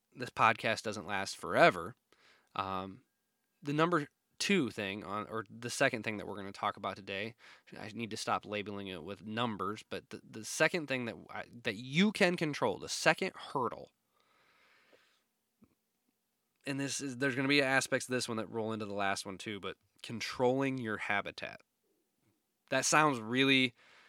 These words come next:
obvious. You're listening to a habitat podcast. This is a whole episode geared towards the three hurdles to designing a habitat.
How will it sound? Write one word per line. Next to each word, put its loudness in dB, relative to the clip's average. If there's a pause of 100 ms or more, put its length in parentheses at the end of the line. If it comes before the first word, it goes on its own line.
(200)
obvious. 6 (260)
You're -4
listening 0
to 0
a 2
habitat 4
podcast. 4
This -8
is -12
a -8
whole 2
episode 4
geared -2
towards -4
the -8
three -2
hurdles -2
to -8
designing -2
a 2
habitat. -4